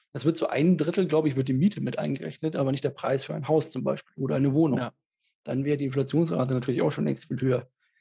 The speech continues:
Speaker 1: Oder der Preis, wenn du dir eine Aktie kaufen möchtest, was steht da auch nicht drin? Sondern steht halt drin, äh, Äpfel sind halt um zwei Prozent teurer geworden oder sonstiges.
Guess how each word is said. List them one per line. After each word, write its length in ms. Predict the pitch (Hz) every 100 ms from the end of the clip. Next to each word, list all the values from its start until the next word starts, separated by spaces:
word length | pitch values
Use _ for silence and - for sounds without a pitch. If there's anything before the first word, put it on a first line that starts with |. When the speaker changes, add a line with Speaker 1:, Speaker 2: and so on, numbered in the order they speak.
| _ -
Speaker 1:
Oder 240 | 147 160
der 120 | 143
Preis, 340 | 131 123 147 147
wenn 140 | 139
du 100 | 139
dir 380 | 131 135 135 -
eine 680 | 135 127 127 127 123 123 113
Aktie 500 | - - - - 139
kaufen 320 | - 131 139
möchtest, 460 | 131 131 - - -
was 160 | 131
steht 140 | - -
da 40 |
auch 100 | -
nicht 160 | 151 -
drin? 300 | 123 131 - _ _ _ _ _ _
Sondern 280 | - 139 131
steht 160 | 147
halt 180 | 139 147
drin, 340 | 143 160 180 -
äh, 260 | 139 139
Äpfel 400 | 147 151 156 139
sind 280 | 127 127 120
halt 260 | 131 127 -
um 280 | 127 131 -
zwei 200 | 135 127
Prozent 340 | 139 135 123
teurer 280 | 127 117 123
geworden 500 | 127 123 - - 151
oder 200 | 143 131
sonstiges. 580 | 127 131 - 147 -